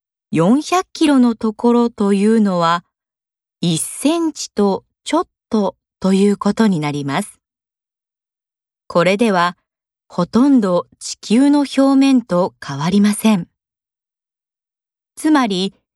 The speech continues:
国際宇宙ステーションへ宇宙旅行といっても、地球の規模から見ると、地上と変わらないところを回っているに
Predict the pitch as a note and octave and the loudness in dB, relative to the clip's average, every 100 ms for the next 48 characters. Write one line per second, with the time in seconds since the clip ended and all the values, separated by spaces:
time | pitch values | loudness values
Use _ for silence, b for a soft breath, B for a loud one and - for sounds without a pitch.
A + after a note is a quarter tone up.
0 | _ _ _ _ - F#3+ F#3 - C#4+ D#4+ | _ _ _ _ -4 -4 -2 -2 0 0
1 | D#4+ D4+ - D#4 D#4 D4 - D4+ D4+ - | 0 -2 -2 0 0 -2 -2 0 0 0
2 | B3 A3 F#3 F3+ F3+ b b _ - D#3 | 0 0 0 -2 -4 b b _ -6 -6
3 | - B3 D#4 F4 - C#4 C4 A3+ G#3 F3 | -2 0 0 -2 0 0 0 0 0 -2
4 | _ A3+ F#3+ E3+ F#3 _ _ _ _ _ | _ -2 0 -2 -6 _ _ _ _ _
5 | _ _ _ _ - - - F3 A3 A3+ | _ _ _ _ -14 -14 -6 0 2 2
6 | A3 - - B3+ A#3+ G3+ F3+ E3 F#3 G#3+ | 0 -2 -2 0 0 -4 -4 -2 0 0
7 | G3 D#3+ E3+ - _ _ _ _ _ _ | -2 -2 -2 -4 _ _ _ _ _ _
8 | _ - F3 D3+ G3 B3+ C4 C4 B3+ - | _ -8 -6 -2 0 0 0 0 -2 -4
9 | - D3+ F#3+ C#4 D#4+ E4 E4 D#4+ - E4+ | -8 -4 -2 0 0 -2 -4 -6 -2 0
10 | E4+ D4+ G3 E3 D#3+ G#3+ - - A#3 A3+ | 2 0 0 -2 -2 -2 -4 0 0 2
11 | A#3 F3+ D3+ | 0 -2 -4